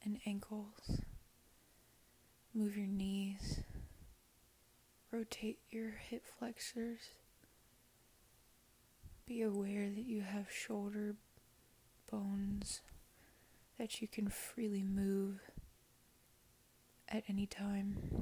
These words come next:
Feel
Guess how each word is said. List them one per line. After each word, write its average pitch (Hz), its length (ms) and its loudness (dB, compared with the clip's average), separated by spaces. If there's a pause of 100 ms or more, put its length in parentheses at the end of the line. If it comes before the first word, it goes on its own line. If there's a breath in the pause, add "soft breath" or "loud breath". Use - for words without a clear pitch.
(3000 loud breath)
Feel 214 960 4